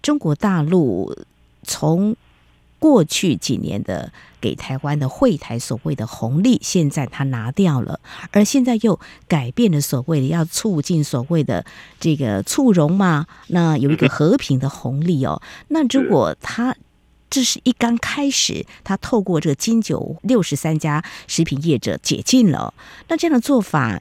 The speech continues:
Speaker 1: 有一就会有二，也会有三，首开先例，会不会形成这个情况呢？我们有既有的一个机制，应该是可以来磋商来谈的。但是如果这样子的话，对台湾来说，当然我们是觉得还是由官方来谈比较好。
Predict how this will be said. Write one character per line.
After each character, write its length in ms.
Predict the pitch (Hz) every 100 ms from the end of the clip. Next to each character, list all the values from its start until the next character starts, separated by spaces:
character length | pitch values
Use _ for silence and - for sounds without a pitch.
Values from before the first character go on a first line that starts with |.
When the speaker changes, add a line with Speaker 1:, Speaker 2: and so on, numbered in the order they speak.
| -
Speaker 1:
有 220 | 165 120
一 200 | - 254
就 160 | 240 269
会 160 | 240
有 160 | 165 123
二， 260 | - 233 156 - -
也 180 | 247
会 200 | 240 277
有 100 | 156
三， 260 | - 190 190
首 200 | - -
开 200 | - 202
先 300 | - 226 208
例， 140 | 214
会 120 | 202 330
不 120 | 311
会 100 | 302
形 200 | 277 208
成 200 | 208 185
这 80 | 262
个 140 | 202
情 300 | - - 143
况 280 | - 214 160
呢？ 140 | 143 151 _
我 240 | 170 175
们 140 | 151 233 285 -
有 180 | 175
既 300 | 143 - 285
有 160 | 170 98
的 100 | 127
一 60 | 117
个 80 |
机 240 | 143 - 202
制， 180 | - 175
应 120 | 285
该 160 | 285 277
是 200 | - 247
可 160 | -
以 100 | 175
来 280 | 151 135 151 - - _
磋 280 | - 226 214
商 280 | - 196
来 160 | 190 139
谈 420 | - - 107 123
的。 180 | 147 92
但 140 | -
是 140 | 294 311
如 120 | 262
果 120 | 233
这 120 | 170
样 80 | 262
子 120 | 202
的 100 | 170
话， 240 | 170 220 180 - - - _
对 120 | - 302
台 120 | 220
湾 80 | 233
来 120 | 196
说， 300 | 214 226 226 - _
当 140 | - 311
然 200 | 233 214
我 120 | 165
们 100 | 170
是 180 | - 226 _ -
觉 140 | 175
得 100 | 175
还 140 | 165 160
是 120 | 214
由 80 | 156
官 180 | 160 170
方 100 | 156
来 100 | 139
谈 220 | - 131
比 80 | 127
较 160 | 147
好。 180 | 131 -